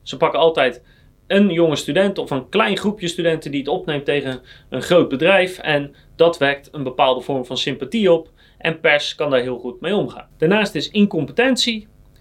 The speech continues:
hypocrisie en iets met een hele verrassende wending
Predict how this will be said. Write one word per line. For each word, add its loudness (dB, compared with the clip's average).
hypocrisie 0
en 0
iets -4
met 0
een -2
hele 0
verrassende 0
wending -2